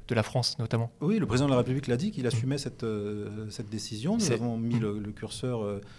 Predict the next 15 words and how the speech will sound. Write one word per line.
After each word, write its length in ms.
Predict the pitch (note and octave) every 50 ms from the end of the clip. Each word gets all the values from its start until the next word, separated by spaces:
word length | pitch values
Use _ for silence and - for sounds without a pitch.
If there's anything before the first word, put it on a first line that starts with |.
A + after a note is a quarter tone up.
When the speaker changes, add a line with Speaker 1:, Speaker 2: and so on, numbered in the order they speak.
| - - -
Speaker 2:
extrêmement 500 | - A#2 - - - B2+ A#2+ A#2 A2+ A2
haut. 220 | B2 F3 A#3 B3+ A#3+
Ça 160 | - - A2
a 60 | G#2
été 220 | G#2+ - - C3 B2+
une 100 | B2 G#2+
sorte 260 | - B2 A#2+ A2+ G#2
de, 280 | G#2 A2 G#2+ G#2 G2+ G2+
comme 140 | - G2+ G#2
vous 100 | G2+ G#2
l'avez 240 | A2 G#2 G2+ G#2+ G#2+
évoqué, 300 | G2+ G2 A2 - F#3+ G#3+
une 140 | A#3 A3 D#3
sorte, 300 | - C3+ A#2+ - - A#2
euh, 180 | G#2 G2+ G2+